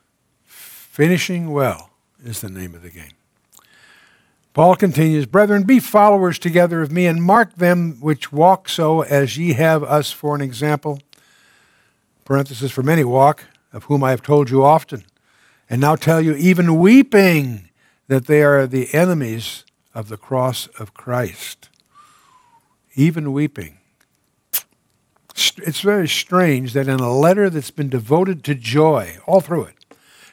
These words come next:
to find Paul weeping, but not for himself, not for his treatment by the Romans,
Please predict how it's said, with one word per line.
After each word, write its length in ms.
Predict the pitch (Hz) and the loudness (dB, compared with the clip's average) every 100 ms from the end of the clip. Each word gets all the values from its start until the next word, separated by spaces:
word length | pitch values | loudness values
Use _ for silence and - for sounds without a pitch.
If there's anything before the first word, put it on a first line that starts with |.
| - | -4
to 120 | 143 | -4
find 680 | - 175 180 185 196 180 - | 0 2 2 4 0 -2 -8
Paul 540 | - 156 151 156 147 | -2 2 4 2 -2
weeping, 380 | - 185 190 139 | -2 -2 0 -2
but 100 | 139 | -2
not 200 | 190 294 | 0 0
for 80 | 262 | 2
himself, 580 | 233 240 285 247 - - _ _ _ _ _ _ _ _ _ _ _ _ _ _ - _ _ _ _ _ - | 0 2 2 2 -2 -20 _ _ _ _ _ _ _ _ _ _ _ _ _ _ -20 _ _ _ _ _ -4
not 220 | 151 226 | -2 0
for 100 | 262 | 0
his 120 | 269 | 0
treatment 440 | - 254 277 233 | 0 0 0 0
by 160 | 214 233 | 2 4
the 80 | 233 | 4
Romans, 600 | 240 277 240 117 - | 4 2 0 -4 -14